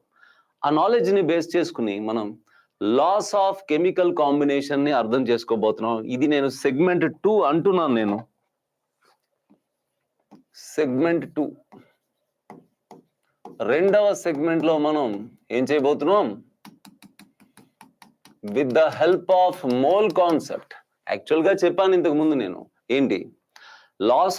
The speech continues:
of chemical combinations బిగినింగ్‌లో చెప్పేసుకుంటారు. ఆ, ప్రాపర్గా laws of chemical combinations పైన కమాండ్ రావాలంటే మోల్ కాన్సెప్ట్ మీద కమాండ్ వచ్చిన తర్వాతే లాస్‌ని అర్థం చేసుకోవాలి. అప్పుడు వి-, in depth వీటి అప్లికేషన్ కూడా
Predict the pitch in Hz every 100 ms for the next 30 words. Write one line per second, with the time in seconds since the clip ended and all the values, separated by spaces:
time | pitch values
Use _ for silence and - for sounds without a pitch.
0 | 202 190 190 175 180 180 170 160 160 160
1 | 151 185 156 113 180 240 240 214 165 147
2 | 156 147 135 110 85 - _ _ - 120
3 | 113 110 - _ _ _ _ _ 127 127
4 | 156 - 208 185 175 190 165 160 156 170
5 | 170 165 156 156 165 151 147 143 143 139
6 | 143 139 - 139 135 123 120 123 127 110
7 | 107 110 113 113 113 160 190 - _ -
8 | - _ 101 107 147 202 190 170 160 156
9 | 131 147 131 127 123 117 110 117 104 101
10 | - 123 123 120 127 127 247 277 _ _
11 | _ _ _ _ _ 98 117 139 156 165
12 | 151 120 117 131 113 104 - 98 98 104
13 | 123 113 - 127 151 165 180 180 180 151
14 | 151 135 135 196 175 170 156 139 139